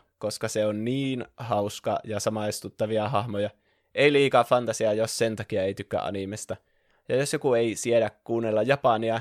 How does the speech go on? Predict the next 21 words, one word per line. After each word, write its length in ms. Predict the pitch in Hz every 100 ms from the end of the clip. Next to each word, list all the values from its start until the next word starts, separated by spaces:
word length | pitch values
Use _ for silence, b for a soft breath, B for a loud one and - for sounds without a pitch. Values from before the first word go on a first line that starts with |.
| -
niin 220 | 107 110
se, 300 | - 110 - - -
sen 280 | 127 110 -
englanti 800 | 131 131 123 117 113 - 110 110
dub 200 | 117 113 -
on 320 | - 101 101 -
ihan 340 | 113 120 101 -
ok 320 | 107 98 - 92
myös. 380 | 98 80 - - _ _ _
Haluaisin 380 | - 120 117 117
suositella 400 | 120 120 120 113
myös 320 | 117 113 - _ _ _ _ - -
Shokugeki 1400 | - - 156 170 - 165 151 - 139 135 139 139 135 - _ _ _ _ - - - 90
no 360 | 117 139 156 -
Soma, 440 | - 135 117 101 - _ _ _ _
koska 460 | 104 - 113 110 - -
kuka 380 | 127 127 117 - - _
nyt 180 | 110 -
ruuasta 520 | 135 147 117 - 110 -
ei 220 | 143 127
pitäisi. 600 | 110 - 101 76 -